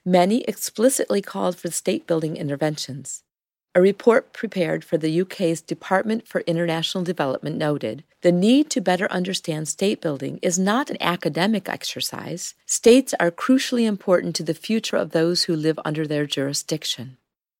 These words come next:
Prior to becoming president of Afghanistan, but after serving as finance minister and in the World Bank, Ashraf Ghani and his co-author, Claire Lockhart, wrote a book calling for greater attention to state building.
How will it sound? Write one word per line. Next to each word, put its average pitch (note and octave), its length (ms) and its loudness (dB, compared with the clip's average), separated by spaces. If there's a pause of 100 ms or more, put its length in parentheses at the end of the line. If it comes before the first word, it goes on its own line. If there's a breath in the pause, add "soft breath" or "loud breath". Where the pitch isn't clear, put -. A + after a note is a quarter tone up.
(600)
Prior A3 360 6
to - 100 -10
becoming D#3+ 400 -2
president D#3+ 680 0
of D3 100 -2
Afghanistan, C#3+ 1000 -4 (160)
but F3 180 4
after - 400 4
serving D#3 500 0
as D3+ 200 -2
finance F3+ 580 -2
minister D3+ 500 -2
and D#3 220 -4
in D#3 160 -2
the C#3+ 80 -4
World C3+ 300 -6
Bank, - 420 -4 (420 loud breath)
Ashraf G#3 420 2
Ghani D#3+ 460 0
and - 140 -2
his D3+ 140 -4
co-author, D3 720 -4 (180 soft breath)
Claire E3+ 320 2
Lockhart, D#3+ 640 0 (340 soft breath)
wrote E3+ 240 10
a D3+ 40 4
book D3 320 -2
calling F3 360 -2
for D3 160 -2
greater E3 380 2
attention C#3+ 480 -4
to D3 120 -8
state - 320 -4
building. B2 440 -12